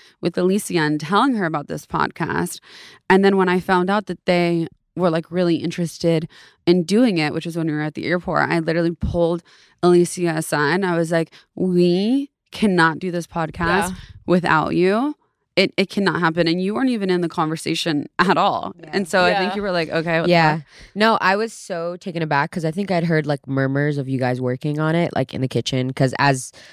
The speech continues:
Speaker 3: most people know, we all lived together at the time, um, when this little beautiful baby was born. And I remember you pulling me aside <laughs> randomly, like, in a nook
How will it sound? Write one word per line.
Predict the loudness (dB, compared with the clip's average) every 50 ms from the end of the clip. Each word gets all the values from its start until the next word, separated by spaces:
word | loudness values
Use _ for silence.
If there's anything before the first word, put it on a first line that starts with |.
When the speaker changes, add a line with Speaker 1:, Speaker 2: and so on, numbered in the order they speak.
| -20 _ 0
Speaker 3:
most | 2 4 4 4
people | 2 0 0 0
know, | 2 4 4 4 2
we | 2 0
all | -2 -2 0
lived | 0 0 0 -2 -4
together | -6 -4 -2 0 0 0
at | 0 -2
the | -4
time, | -4 -4 -2 -2 -2 -4 -4 -6 -10 -18 -20 -20 -20 -20 _ _
um, | 2 2 4 4 2 2 2
when | 2 2 2 2
this | 0 -2 -2 -4 -4
little | -2 -2 0 2 2 2 2 2
beautiful | 2 2 2 2 2 2 0 0
baby | 0 -2 -2 -2 -2
was | -2 -4 -2
born. | -2 0 0 2 2 0 -2 -6 -10 -16 -20 -20 -20 _ _ _
And | 0 2 4 4 4 2 2 0 -4 -8 -10 _ 2
I | 2 4
remember | 4 4 2 0 0 2 2 4 4 4 2 2 0 -4
you | -6 -6 -6 -6
pulling | -4 -4 -2 -2 -2 -2 -2
me | -2 -2 -2
aside | -4 -4 -4 -4 -2 -2 -2 -2 -4 -4 -6 -10 _ _ _ _ _ _ _ _ _ _ _ _ _ _ _ _ _ _ _ _ 2
<laughs> | 2 4 4 2 0 -6 -4
randomly, | 0 2 4 4 6 6 4 4 4 2 2 2 0 -2 -2 -2
like, | -2 -2 -2 -2 -2 -6 -14 -20 _ _
in | 2 2 2 2 0 -2 -2 -4 -6 -2 0
a | 0
nook | 0 2 2 2 0 0 -2 _ -14